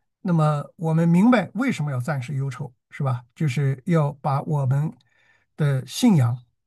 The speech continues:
要把它炼净，对吧？那么目的不在乎这个过程，是这个过程要引到一个得称赞、得荣耀、得尊贵的那个结果，对吧？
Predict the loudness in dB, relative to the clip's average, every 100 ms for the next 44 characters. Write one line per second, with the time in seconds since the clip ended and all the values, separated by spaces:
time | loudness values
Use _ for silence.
0 | _ _ _ -6 -4 -2 -2 -2 2 4
1 | 6 4 2 0 -2 _ _ _ _ _
2 | _ _ _ -6 -6 -6 _ _ _ 0
3 | 2 2 0 -6 _ _ _ _ 2 4
4 | 4 2 0 0 0 0 -2 -4 -6 -2
5 | -2 -4 -8 -10 -14 _ _ _ _ _
6 | -6 -4 -2 -4 -4 0 0 0 -4 -2
7 | -2 -4 -2 -2 0 0 0 -2 -2 -4
8 | -6 -8 -6 -4 -4 -2 0 2 2 0
9 | 0 -4 -2 -2 -2 -2 -4 -6 -6 -4
10 | -4 -2 -4 -4 -4 -4 0 0 0 -6
11 | -8 _ _ _ _ _ _ _ _ _
12 | -6 -4 -6